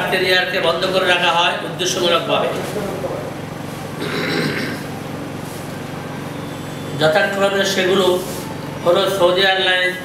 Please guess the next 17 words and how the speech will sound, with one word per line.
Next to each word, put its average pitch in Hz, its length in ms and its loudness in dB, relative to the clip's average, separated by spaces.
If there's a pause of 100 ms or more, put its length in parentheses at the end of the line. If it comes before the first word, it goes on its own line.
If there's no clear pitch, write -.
বিমান 180 280 2
বাংলাদেশ 180 460 4 (540)
ও 165 60 4 (180)
ফ্লাইনাস, 170 440 4 (1000)
যার 151 200 6 (100)
ফলে 185 220 4
হজের 165 400 2
খরচ 190 280 4 (540)
বহুর 190 380 6
বৃদ্ধি 185 260 2
পেয়েছে। - 360 2 (1300)
আসন্ন 185 540 4
পবিত্র 185 360 4 (100)
হজে 180 240 4 (840)
সকল 190 320 4
এয়ারলাইন্স 180 640 2
অর্থাৎ 170 340 2